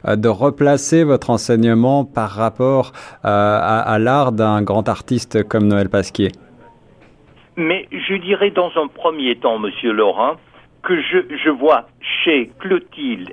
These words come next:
Speaker 2: et Noël Pasquier, tout comme la pé-, pédagogie pour moi est sacré, eh bien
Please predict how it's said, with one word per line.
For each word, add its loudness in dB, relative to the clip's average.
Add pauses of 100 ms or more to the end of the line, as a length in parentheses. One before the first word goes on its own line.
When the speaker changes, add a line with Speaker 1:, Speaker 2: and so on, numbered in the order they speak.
Speaker 2:
et 0
Noël 2 (280)
Pasquier, -2 (680)
tout -2
comme -2 (180)
la 0
pé-, -10 (160)
pédagogie 0 (140)
pour 0
moi -2 (540)
est -8 (200)
sacré, -2 (300)
eh 0
bien -2